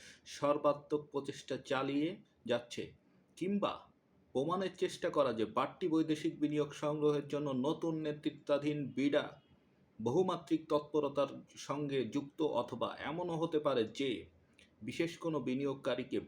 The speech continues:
বিশেষ কোনো উদ্দেশ্যে সুবিধা দান করার জন্য এটি করা হয়ে থাকতে পারে। তৃতীয় প্রশ্ন, তবে কারণ যাই হোক না কেন,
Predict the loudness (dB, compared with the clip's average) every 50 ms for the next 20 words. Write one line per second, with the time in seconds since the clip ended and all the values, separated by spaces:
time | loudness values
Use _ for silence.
0 | -6 -6 -6 -6 0 2 2 2 2 0 -4 -6 -4 -2 -2 -2 -2 -2 -2 -4
1 | -4 -4 -6 -6 -6 -4 -4 -6 -8 -14 -20 -20 -20 _ -20 -12 -6 -4 0 0
2 | 2 2 4 2 2 2 0 -2 -2 -4 -6 -4 -2 0 0 0 0 -2 -2 -2
3 | -2 0 0 0 0 -2 -2 -4 -8 -10 -16 _ _ _ _ -8 -8 -4 -4 -6
4 | -4 0 2 2 2 2 2 -2 -4 -6 -10 -14 _ _ _ _ _ _ _ _
5 | _ _ _ -2 0 0 0 0 -2 -4 -6 -6 -6 -6 -8 -10 _ -6 -6 -6
6 | -4 0 0 0 0 0 -4 -10 -12 -12 -12 -12 -14 -14 -16 -18 -20 -20 -20 -20
7 | -20 _ _ -20 -20 _ _ _ _ _ _ -20 _ _ _ -20 _ _ _ -2
8 | -2 -2 0 0 0 0 0 -4 -6 -8 -14 -18 -20 -20 -20 -20 _ _ _ _
9 | _ _ _ _ _ _ _ _ _ _ _ -20 -20 -20 -20 -20 -20 -8 0 0
10 | 2 4 4 4 2 2 0 -6 -12 _ _ _ _ -20 -20 -20 _ _ _ _
11 | _ -20 -20 -20 -20 -20 _ _ -20 -20 _ _ 0 0 2 2 2 0 0 0
12 | 0 0 0 0 -2 -4 -6 -6 -8 -8 -6 -6 -6 -8 -8